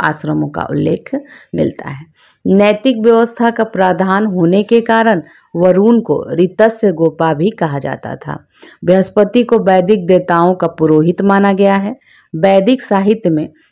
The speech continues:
कई ऐसी विदुषी स्त्रियां हुई हैं जिन्होंने वेद मंत्रों की रचना की थी, जैसे अपाला, घोषा, विश्ववारा, लोपा, मुद्रा, ये सभी हैं।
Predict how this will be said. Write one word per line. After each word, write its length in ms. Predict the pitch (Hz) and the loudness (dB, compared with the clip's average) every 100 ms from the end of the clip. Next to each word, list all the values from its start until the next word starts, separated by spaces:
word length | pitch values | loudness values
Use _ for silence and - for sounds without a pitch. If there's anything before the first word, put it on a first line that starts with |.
| _ - | _ 0
कई 260 | 220 254 | 2 4
ऐसी 440 | 254 185 185 - 214 | 2 0 -2 0 -2
विदुषी 680 | 175 165 170 165 - 220 - | -2 -2 -2 -2 -4 -4 -4
स्त्रियां 560 | 160 - 165 170 180 180 | -6 -2 0 2 0 0
हुई 260 | 170 202 | 0 0
हैं 260 | 220 190 160 _ - - _ 160 | 0 -2 -8 _ -20 -20 _ -2
जिन्होंने 600 | 196 196 196 190 151 - 151 | 2 4 4 4 0 -4 -2
वेद 280 | 175 202 190 | 4 4 4
मंत्रों 420 | 180 160 160 151 | 2 2 2 0
की 140 | 151 | 0
रचना 380 | 151 147 160 190 | -2 0 0 -2
की 220 | - 143 | -2 -6
थी, 240 | 147 - 135 | -6 -10 -4
जैसे 460 | 156 151 165 156 _ _ - - | -2 0 -2 -4 _ _ -10 -8
अपाला, 640 | - 175 170 170 170 170 | -2 2 4 4 2 0
घोषा, 640 | 151 170 165 - 170 170 | 0 2 2 0 -2 -2
विश्ववारा, 1000 | 180 151 190 - 190 190 180 175 180 185 196 _ _ - | -2 0 0 0 0 2 2 2 0 -2 -4 _ _ 0
लोपा, 520 | 170 170 165 190 214 | 4 4 2 -2 0
मुद्रा, 380 | 202 165 160 147 | 0 -2 -2 -4
ये 220 | 151 165 | 0 0
सभी 460 | 160 151 139 208 254 139 | 0 -4 -4 -4 -4 -6
हैं। 200 | 135 | -12